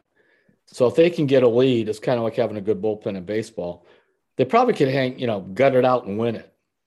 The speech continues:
Uh, but now we'll have to see how those stats hold up without Markkanen. We go back to that 'cause he was a key part of that defensive, uh, mindset.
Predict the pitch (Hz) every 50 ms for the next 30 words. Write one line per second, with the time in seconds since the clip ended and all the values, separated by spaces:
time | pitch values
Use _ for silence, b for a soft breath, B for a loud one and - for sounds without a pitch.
0 | _ _ _ _ _ _ _ _ _ _ _ _ - 98 92 - - _ - 110
1 | 117 120 127 127 127 135 135 139 143 151 160 160 - 170 160 - 180 160 156 156
2 | 147 135 131 127 127 - - 135 131 127 127 - 139 127 120 120 117 117 - 127
3 | 117 120 117 117 113 117 117 120 120 123 - 104 87 87 87 87 92 90 98 101
4 | 95 107 107 110 110 - - 98 92 90 85 - - 92 - 101 104 107 107 117
5 | 110 - - 139 131 131 - 156 151 147 123 104 98 - b b b b b b
6 | b b b b b b - - 104 101 110 107 104 104 - _ - 104 95 104
7 | - - 127 117 110 - - 117 104 98 95 - - _ _ - 95 92 92 101
8 | 110 110 113 113 120 113 - - - -